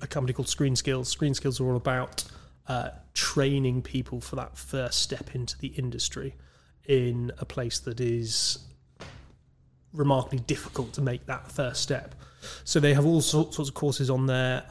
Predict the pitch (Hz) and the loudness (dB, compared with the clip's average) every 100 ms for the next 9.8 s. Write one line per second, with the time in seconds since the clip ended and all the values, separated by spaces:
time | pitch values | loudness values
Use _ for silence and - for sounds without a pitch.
0 | 131 123 123 127 - 139 131 123 135 - | -2 0 0 -2 0 2 2 0 -2 -4
1 | - 139 - - 131 131 123 123 127 123 | 0 0 0 -4 -4 -4 -2 0 0 0
2 | 127 123 - 131 127 - 123 120 - - | 0 0 -2 -4 -2 -2 -2 0 -2 -2
3 | - - 127 120 123 123 - 175 - 127 | -8 -4 -2 -2 -2 -4 -8 -8 -4 -4
4 | 123 120 117 123 123 - 127 135 127 - | -2 -4 -4 -4 -4 -6 -6 -4 -6 -8
5 | - - - - - 120 - - 127 - | -18 -20 -20 -16 -8 -4 -2 -2 -2 0
6 | 156 143 160 - - - 139 139 131 131 | 4 4 4 -2 -6 2 6 6 6 4
7 | 143 135 123 - 139 139 127 - - - | 4 4 2 -2 -2 0 -2 -4 2 2
8 | - - - 156 139 131 - 131 131 131 | 2 0 2 4 4 4 2 2 4 4
9 | 135 120 - 143 135 135 131 | 2 2 0 2 2 2 -2